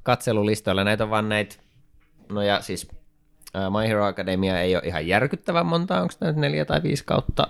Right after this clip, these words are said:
ainakin niinku anime muodossa, et se ei ole vielä ihan niinku ikuisuussarjaksi mene, mutta alkaa olla jo suht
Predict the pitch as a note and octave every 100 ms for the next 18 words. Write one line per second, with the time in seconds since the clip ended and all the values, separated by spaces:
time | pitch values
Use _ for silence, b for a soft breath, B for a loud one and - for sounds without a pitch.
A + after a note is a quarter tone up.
0 | - - - C3+ C3 - B2+ B2 B2 B
1 | B B B B B B B B B A2
2 | A2+ A#2+ A#2 A2+ - A2+ G#2+ - A2+ G2+
3 | A2 G#2 G#2+ G#2+ G#2 G#2+ G#2+ G#2 A2 C#3+
4 | E3+ D3 C3+ B2 A#2+ - A2+ A2 A2 G#2+
5 | G#2 G#2+ G2 G2 F#2+ - A2